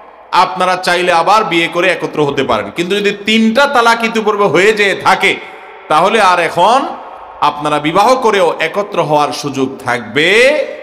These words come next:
না। যদি আপনাদের একত্র হতে হয়, তিন তালাক যদি হয়ে থাকে, তাহলে এই স্ত্রী তার অন্য কোথাও বিয়ে হলে, সেই স্বামী মারা গেলে কিংবা তালাক হয়ে গেলে,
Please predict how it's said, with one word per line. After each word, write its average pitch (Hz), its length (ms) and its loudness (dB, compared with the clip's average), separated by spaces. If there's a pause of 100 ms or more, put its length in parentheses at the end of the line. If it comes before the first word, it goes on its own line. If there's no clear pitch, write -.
না। 80 160 -10 (640)
যদি 180 260 2
আপনাদের 196 360 0
একত্র 196 400 0
হতে 196 240 2
হয়, 262 380 6 (420)
তিন 233 320 -2
তালাক 269 340 2
যদি 262 200 0
হয়ে 220 240 4
থাকে, 185 340 -2 (380)
তাহলে 196 240 0 (120)
এই 254 320 2
স্ত্রী 208 460 -2
তার 190 200 4
অন্য 190 260 0
কোথাও 190 360 0
বিয়ে 196 200 0
হলে, 190 320 0 (300)
সেই 226 340 0
স্বামী 202 320 -2
মারা 185 300 2
গেলে 190 320 0 (320)
কিংবা 220 340 0
তালাক 180 400 0
হয়ে 208 240 2
গেলে, 196 260 0